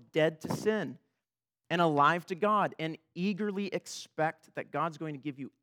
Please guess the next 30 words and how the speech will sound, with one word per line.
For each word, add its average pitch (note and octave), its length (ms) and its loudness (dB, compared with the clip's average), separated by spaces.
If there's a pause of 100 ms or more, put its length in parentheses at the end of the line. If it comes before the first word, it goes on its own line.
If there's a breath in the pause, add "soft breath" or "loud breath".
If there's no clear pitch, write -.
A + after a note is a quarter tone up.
(120)
everything D#3+ 500 -2
you D3 120 -8
need A#2+ 200 -10 (1040)
to - 80 -20
please B2 260 -10
him. A#2+ 180 -18 (2000)
One B2+ 60 -18
of - 20 -14
my B2 80 -10
favorite D3 340 -4
verses, B2 360 -10
First - 200 -14
Corinthians C3+ 300 -12
ten C#3+ 220 -10
thirteen C#3 380 -10
says B2 180 -12
this, A#2+ 160 -14 (120)
"God C#3 200 0
is D#3+ 140 -8
faithful. B2+ 440 -10 (420)
He C#3 60 -10
will A#2+ 100 -8
not B2+ 400 0
let D#3 140 -6
you C#3 120 -10
be C3 100 -8
tempted A#2+ 500 -12 (500)
beyond B2 280 -12
your A#2+ 120 -10
ability. A2+ 420 -14